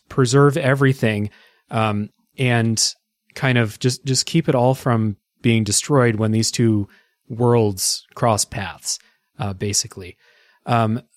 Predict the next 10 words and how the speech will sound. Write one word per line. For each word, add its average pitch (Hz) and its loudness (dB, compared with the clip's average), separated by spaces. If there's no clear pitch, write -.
the 131 -8
thing 220 4
that 208 4
I'm 127 2
a 123 -2
little 127 2
bit 117 0
less 113 0
confident 117 -2
about 101 -4